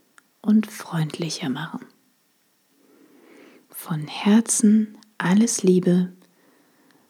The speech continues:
wünscht dir Alexandra Rose-Thering. Und vielleicht bis zum nächsten Mal.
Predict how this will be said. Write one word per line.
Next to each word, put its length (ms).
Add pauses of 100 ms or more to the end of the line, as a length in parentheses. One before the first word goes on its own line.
(100)
wünscht 440
dir 200
Alexandra 920
Rose-Thering. 1080 (1700)
Und 280
vielleicht 720
bis 300
zum 200
nächsten 520
Mal. 140